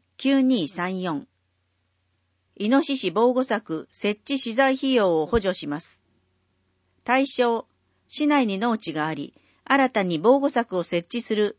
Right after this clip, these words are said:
個人や三人以上の団体。補助額に上限があります。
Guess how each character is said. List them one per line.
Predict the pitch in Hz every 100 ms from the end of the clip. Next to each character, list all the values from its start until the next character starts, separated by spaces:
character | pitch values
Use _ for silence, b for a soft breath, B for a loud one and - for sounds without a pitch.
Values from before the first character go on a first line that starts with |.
| _
個 | - 285
人 | 262 220
や | 165 156
三 | - 240 254
人 | 254 233
以 | 247
上 | 220 170
の | 143
団 | 151 151 151
体。 | 135 131 - _ _ _ _ _ _ _
補 | -
助 | 240 294
額 | 269 262
に | 165
上 | 147 196 226
限 | 220 202
が | 185
あ |
り | 180
ま | 160 160
す。 | -